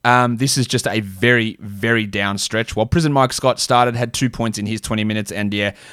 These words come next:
I'd say his minutes in the rotation are in pretty deep jeopardy. Tyrese Maxey had six points in twenty-two minutes, but another guy who's probably gonna be out of the rotation pretty soon. Let's talk Cleveland. Let's talk Kevin Love, who had eight points in three minutes and then five points for the rest of the game.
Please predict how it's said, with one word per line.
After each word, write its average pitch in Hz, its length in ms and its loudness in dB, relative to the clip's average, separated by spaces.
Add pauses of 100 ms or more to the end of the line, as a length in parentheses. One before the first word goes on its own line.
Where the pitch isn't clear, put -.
(300)
I'd 143 120 2
say 170 220 6
his 151 220 2
minutes 143 240 0
in 135 60 2
the 127 80 2
rotation 123 560 2
are 113 180 4
in 110 100 0
pretty 117 200 -4
deep 101 260 -6
jeopardy. 107 360 -2
Tyrese 156 360 4
Maxey 135 340 0
had 120 300 0
six 123 220 -4
points 117 240 -2
in 113 100 -2
twenty-two 107 380 -2
minutes, 104 180 -4
but 101 140 -6
another 101 260 -2
guy 101 240 0
who's 113 160 -4
probably 180 320 -2
gonna 127 180 2
be 110 140 2
out 107 100 4
of 104 60 -2
the 98 80 -2
rotation 98 540 -4
pretty 98 200 -4
soon. 98 300 -4
Let's 151 220 0
talk 190 280 0
Cleveland. 151 560 0 (920)
Let's 160 180 2
talk 160 220 2
Kevin 147 220 2
Love, 139 260 2 (400)
who 151 60 4
had 139 220 4
eight 175 200 0
points 160 260 0
in 139 100 2
three 147 280 2
minutes 214 400 2 (400)
and 127 100 4
then 139 100 4
five 151 440 2
points 143 260 -4
for 131 100 -8
the 127 80 -2
rest 127 220 -2
of 113 60 -10
the 113 80 -8
game. 104 280 -6